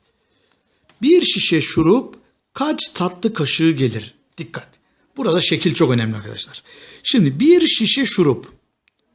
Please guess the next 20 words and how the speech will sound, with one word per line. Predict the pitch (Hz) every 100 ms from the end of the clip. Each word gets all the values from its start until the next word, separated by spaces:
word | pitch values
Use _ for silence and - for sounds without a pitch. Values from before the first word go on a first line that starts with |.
| _ _ _ _ -
Bu | 294 240
bir, | 254 233 233
bir | 233
şişe | - - 185
olarak | 143 135
kabul | - 127
edelim. | 123 120 117 123 156 185 - - -
Bu | 226
elimizdeki | 170 151 139 135 120 127
bir |
şişemiz | 139 - - 139 131
olsun. | 120 113 - 113 120 131 147 - - _
Şöyle | - 123
şişemiz | 110 131 - 127 113
olsun. | 110 - 185 196 - - - _
Bu | 185 277 294 269 _ _
kırk | - 247 -
beş | 269 254
mililitre | 208 190 180 175 - 160
alıyormuş. | 123 110 101 -